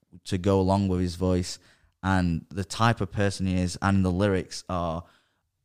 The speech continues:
so well packaged together that I could never not think this isn't the album of, of my life. Like, this isn't, this isn't the number one for me.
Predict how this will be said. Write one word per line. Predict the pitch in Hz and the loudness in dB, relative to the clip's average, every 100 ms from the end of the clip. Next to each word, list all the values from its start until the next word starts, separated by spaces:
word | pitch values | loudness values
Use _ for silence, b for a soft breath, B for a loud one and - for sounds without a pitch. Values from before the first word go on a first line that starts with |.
| - | -4
so | - - 147 135 131 123 | -2 4 6 6 6 4
well | 101 107 117 113 | 2 4 4 4
packaged | - - 110 110 98 - | 0 -4 -2 -4 -8 -6
together | 95 101 92 87 85 b b b _ | -2 0 0 -2 -4 b b b _
that | 90 87 | -6 -2
I | 101 | -2
could | - 98 | -2 -4
never | 101 104 110 113 101 98 92 - _ - | -4 -2 2 2 2 2 2 -2 _ -20
not | 90 95 98 98 - | -16 -8 -2 -4 -4
think | - 98 90 - - _ _ _ _ _ _ 76 92 | -6 -4 -4 -10 -20 _ _ _ _ _ _ -20 -4
this | 101 90 95 | -2 -2 -4
isn't | 95 80 | -4 -2
the | 95 | 0
album | 92 92 92 92 90 _ _ | 0 0 0 -2 -4 _ _
of, | - 90 82 - - | -6 -4 -6 -16 -6
of | 92 85 | -4 -2
my | 98 98 95 | 0 0 0
life. | 90 92 - | -2 -2 -2
Like, | 95 92 | -2 -2
this | 101 101 | -2 -4
isn't, | 92 101 90 | -4 -6 -4
this | 95 98 | -6 -4
isn't | 92 | -4
the | 95 | 0
number | 98 107 107 101 | 4 4 4 4
one | 92 101 | 2 2
for | 95 90 | 0 -4
me. | 92 90 | -2 -2